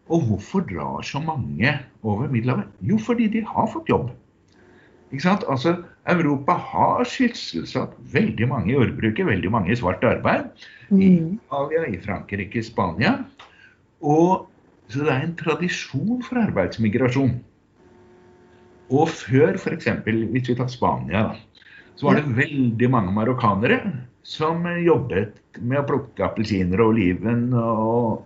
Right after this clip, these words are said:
Speaker 1: og forskjellig. Og så var det noen som bosatte seg i Spania, og så var det veldig mange som dro hjem og gjorde dette som sesongarbeid, sånn som polakker plukket jordbær hos oss i gamle dager.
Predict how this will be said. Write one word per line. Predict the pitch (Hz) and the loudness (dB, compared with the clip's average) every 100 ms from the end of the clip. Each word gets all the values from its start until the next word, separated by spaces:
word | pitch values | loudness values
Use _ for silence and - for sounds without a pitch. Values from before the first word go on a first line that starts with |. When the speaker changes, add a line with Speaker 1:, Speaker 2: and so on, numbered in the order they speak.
| - | -4
Speaker 1:
og | 123 117 117 - | -2 0 -2 0
forskjellig. | 127 139 127 277 - - _ _ - - - - 151 | 2 4 4 4 0 -10 _ _ -20 -20 -20 -14 -6
Og | |
så | 147 | 2
var | 156 | 4
det | 147 165 | 4 0
noen | 156 139 95 69 71 | 2 2 2 0 -4
som | 104 98 | -2 -2
bosatte | 73 - 90 - | -4 -4 -4 -2
seg | 85 | -4
i | |
Spania, | - 110 110 208 | 0 2 2 2
og | 214 | 2
så | |
var | 143 | 2
det | 139 | 4
veldig | 147 92 | 2 2
mange | 95 90 | -2 -2
som | 127 123 | 2 4
dro | 123 113 78 | 4 2 0
hjem | 73 76 | -4 -2
og | 110 | 0
gjorde | 101 104 | 2 2
dette | - | 0
som | - 92 | -4 -4
sesongarbeid, | - 120 87 80 73 113 - 196 220 - - - | -2 -2 -2 -4 0 0 2 2 0 -4 -16 -6
sånn | 147 131 | 0 0
som | 143 135 | 0 -2
polakker | 151 113 - 110 - | 0 -2 0 -4 0
plukket | 110 - 123 117 | 0 2 0 2
jordbær | 107 80 67 90 98 | 0 0 0 0 0
hos | 98 | -2
oss | 78 - | -4 -2
i | |
gamle | 110 73 73 | -2 0 -2
dager. | 73 82 | -2 -2